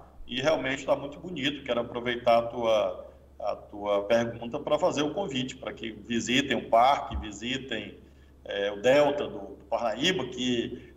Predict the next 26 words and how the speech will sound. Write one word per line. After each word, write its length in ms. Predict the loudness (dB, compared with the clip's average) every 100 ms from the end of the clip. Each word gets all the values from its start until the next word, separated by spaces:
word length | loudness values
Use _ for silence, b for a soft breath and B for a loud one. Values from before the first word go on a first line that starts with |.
| -2
dois 280 | 2 2 2
terços 440 | 0 0 0 -2
é 80 | -2
maranhense, 640 | 0 0 0 0 -2 -2 -8
um 80 |
terço 380 | -8 -2 -2 -2
é 60 | -6
piauiense. 760 | 0 0 0 -2 -4 -6 -8 B B B -4
Visitem 500 | -2 2 0 0 -2
do 120 | 2
lado 260 | 4 2
do 60 | -2
Piauí, 360 | 0 0 -2 -4
claro, 360 | 2 2 2
estado 360 | -2 -2 -2 -2
irmão, 560 | -8 -4 -2 -2 -4 B B -6
mas, 480 | -2 0 -2 -4 -8 -10 -6
é, 240 | -4 -4
eu 80 | -4
estou 200 | -6 -4
investindo 540 | 0 2 2 -2 -2
agora 280 | 0 2 2
na 80 | 0
melhoria 420 | -2 -2 -2 -2
da 160 | -2 -2
infraestrutura 1000 | -2 -6 -10 -12 -14 -14 -6 0 0